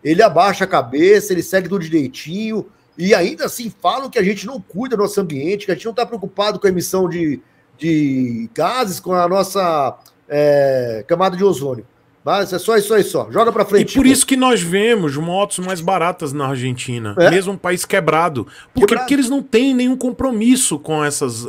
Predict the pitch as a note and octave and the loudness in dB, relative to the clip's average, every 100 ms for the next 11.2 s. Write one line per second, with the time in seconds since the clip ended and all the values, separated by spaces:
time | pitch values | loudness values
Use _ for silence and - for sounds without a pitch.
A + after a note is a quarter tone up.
0 | - B2 C#3 B2 - - - - G#3+ A#3+ | -8 -2 0 0 -4 -10 -14 -6 -2 0
1 | A3 A#3 B3 - B3 C4+ G#3+ G3 F#3 F#3 | -2 0 0 0 2 4 2 -2 0 0
2 | E3+ - C#3+ D3 D3 C3+ F3 G#3+ F3+ F3+ | 0 -4 -4 -4 -4 -2 -2 -2 -6 -6
3 | E3+ E3 G#3+ A#2 D3 A#3+ G#3 D3+ C3 D#3+ | -2 0 0 0 2 2 2 -2 -6 -2
4 | D3 C#3+ B2+ A2+ - G#3+ G3+ - - - | -2 0 -2 -4 -4 -6 -6 -10 -20 -16
5 | - C4+ B3 A#3 - A#3 A#3+ - A3 G#3+ | -4 -2 0 -2 -2 -2 -2 -2 -2 -2
6 | - _ _ _ - A3+ B3 B3+ - G3+ | -10 _ _ _ 0 2 2 0 -6 -6
7 | A3 - F#3 F3 G3 B2+ C3+ B2+ - _ | -4 -4 -6 -2 -2 -2 -6 -6 -14 _
8 | - G3 A#3+ B2+ C#3+ A3+ F#3 C#3+ D#3+ D3+ | 2 4 4 2 2 4 4 0 -4 0
9 | C#3+ C3 A2+ - F3+ - _ _ A#3+ A#3+ | -2 -2 -4 -4 -8 -8 _ _ 0 0
10 | - A#3 A#3 B3 A#3 G#3+ A3+ G#3+ D#3 - | 0 -4 -2 -2 -2 0 2 2 0 -6
11 | C#3+ | -6